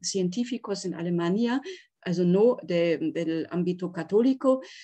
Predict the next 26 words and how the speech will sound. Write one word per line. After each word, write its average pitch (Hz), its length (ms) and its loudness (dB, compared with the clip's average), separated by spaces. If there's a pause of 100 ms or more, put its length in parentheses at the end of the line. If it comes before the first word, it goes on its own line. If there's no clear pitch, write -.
(200)
em, 180 260 0
son 175 520 0
de 160 180 -2
psicología 196 760 -4
o 180 80 -2
sociología, 240 760 -2
etcétera. 196 720 -2 (480)
Em, 190 400 0
y 180 340 -2
ellos, 202 480 0
los 180 140 -4
científicos 202 960 -2
de 175 140 -8
cuatro 196 380 -4
universidades 185 1080 -2
estatales 180 720 -6
en 220 120 -6
Alemania, 185 720 -2 (500)
ellos 220 680 2 (360)
han 254 480 6
en 208 120 -4
el 220 160 -2
fondo 226 560 2
hecho 262 520 -2
un 208 220 0
análisis 196 960 -2